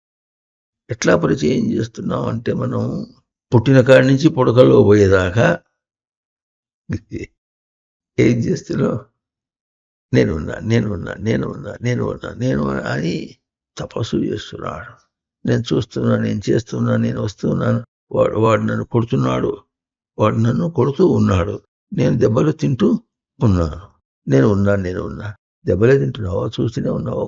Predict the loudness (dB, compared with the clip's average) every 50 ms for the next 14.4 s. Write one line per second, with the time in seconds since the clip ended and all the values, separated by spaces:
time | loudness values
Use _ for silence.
0 | -8 -10 -14 -10 -6 -4 -2 -2 -2 -2 -2 -4 -4 -6 -4 -2 -2 -2 -2 0
1 | -2 -2 -4 -2 -2 -2 -2 -2 -2 -2 -4 -4 -4 -2 0 2 2 2 2 2
2 | 2 2 4 4 4 2 2 2 0 0 -2 0 0 2 4 4 4 2 2 -2
3 | -6 _ -6 2 4 4 4 6 4 2 2 2 2 0 0 0 2 4 4 2
4 | 2 2 0 0 0 0 0 -2 -2 -4 -6 -4 -4 -2 -2 0 -2 -2 -4 -4
5 | -4 -4 -2 0 0 0 -2 -2 _ _ _ _ -2 0 2 4 4 4 4 2
6 | -2 -6 -6 -6 -4 -2 -2 -2 -4 -4 -2 0 0 2 4 4 4 4 4 0
7 | -2 -2 -2 _ -6 -2 -2 0 0 0 -2 0 0 0 -2 -2 -4 -2 -2 0
8 | 2 2 0 0 -2 -4 -6 -6 -6 -4 -2 -2 -2 -2 -2 -2 -2 -4 -4 -4
9 | -2 -2 -2 -2 -4 _ _ _ _ _ -8 -4 -2 0 2 2 2 2 2 2
10 | 2 2 2 0 0 0 0 2 2 2 2 2 2 2 2 0 -2 0 0 0
11 | 0 -2 -2 0 0 2 4 6 8 8 8 8 6 4 _ _ _ _ _ _
12 | _ _ _ _ 6 8 10 10 10 10 8 6 4 4 2 2 0 0 2 2
13 | 4 4 4 4 4 2 0 -2 -4 _ _ _ _ _ -4 -2 0 2 2 2
14 | 2 0 0 2 2 2 2 2